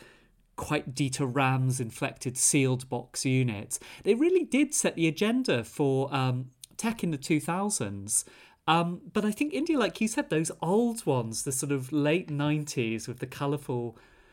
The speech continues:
panels, you do think, are the current Apple products aesthetically exciting anymore?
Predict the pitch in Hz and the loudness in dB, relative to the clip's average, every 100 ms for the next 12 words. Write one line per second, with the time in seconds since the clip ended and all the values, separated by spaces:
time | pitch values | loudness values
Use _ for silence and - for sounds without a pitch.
0 | _ - 160 131 208 196 294 339 285 160 | _ -2 0 0 -2 4 4 4 2 0
1 | - - _ _ 190 254 277 - 233 214 | -4 -20 _ _ 2 2 0 0 2 2
2 | 185 170 - 139 156 196 160 - - - | 2 -2 0 -4 -2 -2 -2 -4 -10 -4
3 | - - 135 160 - 127 127 - 160 208 | -2 -2 -2 -6 -4 -2 -2 -2 0 0
4 | - 107 101 98 95 98 101 - | -2 -4 -6 -8 -8 -10 -10 -12